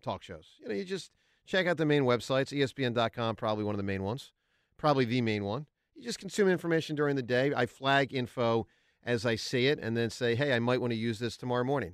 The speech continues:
I might see something at three, I might see something at five, I might see something at twelve noon, whatever it might be. And then in the morning, just cons-, or at nighttime before going to bed, consolidate what I've seen and then just get ready to utilize what you think's the best stuff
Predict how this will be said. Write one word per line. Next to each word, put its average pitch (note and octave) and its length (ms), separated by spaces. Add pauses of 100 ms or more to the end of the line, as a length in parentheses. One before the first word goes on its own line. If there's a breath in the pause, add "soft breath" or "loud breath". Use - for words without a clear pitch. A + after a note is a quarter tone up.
(100)
I G#2 80
might G#2+ 220
see A#2+ 160
something A2+ 280
at G#2+ 120
three, B2 240
I - 20
might G#2 160
see - 140
something G#2 260
at F2+ 80
five, B2 380
I G#2+ 40
might G2 160
see G2+ 120
something G#2+ 320
at F#2+ 100 (400)
twelve B2 300
noon, B2 240
whatever C#3 260
it A2 60
might G2 200
be. A2 140
And D3 140
then D3+ 160 (260)
in D3+ 100
the D3+ 60
morning, C3+ 300
just A#2+ 160
cons-, - 240 (100)
or E3+ 220
at C#3+ 80
nighttime A#2+ 380
before A2 220
going G#2+ 160
to G2+ 60
bed, G2+ 240
consolidate A2 600
what G#2+ 100
I've G2+ 140
seen A#2 320 (480)
and C3+ 120
then C#3 60
just C3+ 160
get C3+ 140
ready B2+ 260
to B2+ 340 (300)
utilize C3 420
what C3 120
you B2 40
think's C3 360 (120)
the C3 80
best C3 220
stuff C#3+ 260